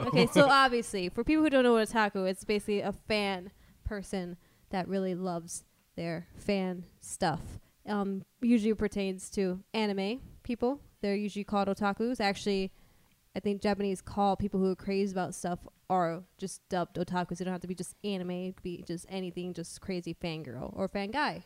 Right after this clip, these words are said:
Speaker 1: about it. So, yeah.
Speaker 2: So,
Speaker 1: I mean, I
Speaker 2: you can
Speaker 1: could
Speaker 2: be an
Speaker 1: Urban
Speaker 2: otaku
Speaker 1: Dictionary
Speaker 2: about
Speaker 1: this.
Speaker 2: c-, you can be an
Speaker 1: <laughs>
Speaker 2: otaku for cars?
Speaker 1: Um,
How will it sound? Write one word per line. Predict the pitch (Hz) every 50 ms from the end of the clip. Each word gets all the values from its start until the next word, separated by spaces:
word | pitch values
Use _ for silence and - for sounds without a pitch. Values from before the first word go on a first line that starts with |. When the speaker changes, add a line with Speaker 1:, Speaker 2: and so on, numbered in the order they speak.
| - - - - _ _ _ _ _ - _ -
Speaker 1:
about | - 160 127 - -
it. | 104 107 101 - - _
So, | - - - - - - - - - - - _ - - - - - _ - _
yeah. | - 214 - 156 - - - - - - - - _ _ _ _ _ _ _ _ _ _ _ _ _ _ _ _ -
Speaker 2:
So, | - - 139 123 117 110 107 104 98 85 - -
Speaker 1:
I | 208 220
mean, | 220 214 208
I | 190
Speaker 2:
you | 151 156
can | - 165
Speaker 1:
could | 151
Speaker 2:
be | 160 151
an | 147 131
Speaker 1:
Urban | 123 -
Speaker 2:
otaku | 214 143 135 127 -
Speaker 1:
Dictionary | - - 127 120
Speaker 2:
about | - 113 104 101 95 -
Speaker 1:
this. | - - -
Speaker 2:
c-, | -
you | 127 -
can | 370 - - 139
be | 151 143
an | 131
Speaker 1:
<laughs> | 123 117
Speaker 2:
otaku | - 139 127 - - - 127 120
for | - 110 -
cars? | - 127 117 120 123 131 139 139 - - - - - - _ _ _ _ _ _ _ _ _ _ _ _ _ _ _ _ _ _ _ _ -
Speaker 1:
Um, | 359 403 427 427 427 427 427 415 392 392